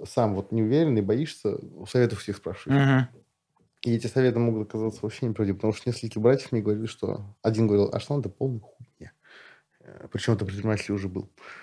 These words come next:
Speaker 1: Я такой думаю: «Блин». И вот только одни, я помню, встретился я с родственниками своей супруги, они к нам в гости пришли.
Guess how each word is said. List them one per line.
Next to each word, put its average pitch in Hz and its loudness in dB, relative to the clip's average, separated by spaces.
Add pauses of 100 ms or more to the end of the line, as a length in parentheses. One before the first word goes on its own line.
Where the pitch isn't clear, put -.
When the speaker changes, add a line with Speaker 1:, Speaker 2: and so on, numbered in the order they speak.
(200)
Speaker 1:
Я 87 -6
такой - -4
думаю: 95 4
«Блин». 139 -2 (760)
И 113 -2
вот 107 4
только 104 2
одни, 170 4
я 120 0
помню, 113 0
встретился 110 -4
я 101 0
с - -12
родственниками 104 -4
своей 101 0
супруги, 104 0
они 165 2
к - -4
нам 196 4
в - -6
гости 190 2
пришли. 170 -4